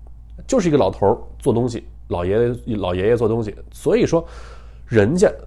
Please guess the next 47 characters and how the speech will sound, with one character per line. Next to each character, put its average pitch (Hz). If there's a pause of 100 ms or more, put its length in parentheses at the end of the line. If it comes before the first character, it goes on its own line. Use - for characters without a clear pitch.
(100)
提 -
供 147
了 107
特 -
殊 143
的 113
东 139
西。 - (440)
那 226
么 214
我 107
们 90
做 143
视 -
频 87
的 120 (400)
关 190
键 151
就 131
是 107
要 85
提 -
供 110
给 -
大 90
家 101
一 95
个， 107 (400)
啊， 85
一 147
个 -
角 -
度， 160
一 120
个 160
视 156
角。 - (960)
正 208
所 104
谓 110
什 87
么 90
呢？ 92 (600)
兼 185
听 185
则 117
明， 104